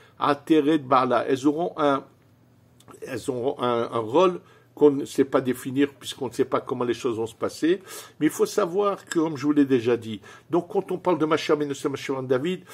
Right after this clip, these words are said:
ce sont des gens parmi nous qui sont un tremplin pour finir ce tikkun. Une fois que le tikkun se finit, on est, on passe, on est entre, il y a un passage, une période intermédiaire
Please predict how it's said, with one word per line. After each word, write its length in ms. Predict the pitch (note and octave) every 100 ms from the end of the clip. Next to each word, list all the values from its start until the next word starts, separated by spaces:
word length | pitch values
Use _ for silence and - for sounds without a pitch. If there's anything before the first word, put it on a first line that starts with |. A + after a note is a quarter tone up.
| - -
ce 160 | -
sont 240 | D3 - D#3+
des 160 | D3
gens 220 | B2 F3 F3+
parmi 340 | D#3+ D3+ D3+
nous 180 | D#3+ F3
qui 200 | - C3+
sont 180 | - D3
un 80 |
tremplin 460 | C#3 - D3+ E3 E3+
pour 260 | - D3+ C#3
finir 480 | - D#3 D#3+ D3 - - - _ _ _ _ -
ce 420 | - - - E3+
tikkun. 840 | D#3+ - C#3+ - E3 F3 A#3 D4 C4+ - -
Une 40 | -
fois 160 | E3+
que 140 | - E3+
le 60 |
tikkun 540 | - E3+ - G3 E3 -
se 200 | - C#3+
finit, 440 | - E3 F#3 G#3 E3
on 140 | D3+
est, 60 | D#3
on 200 | D#3 D3
passe, 360 | - D#3+ F3 -
on 140 | E3 D3+
est 60 |
entre, 240 | D3+ - -
il 80 |
y 60 | D3
a 40 |
un 20 | C#3+
passage, 580 | - D3 F3 D3+ - - - - -
une 120 | C#3
période 480 | - E3 D3 D#3+ D3
intermédiaire 800 | D3 - D#3 D3+ C3 D3+ D#3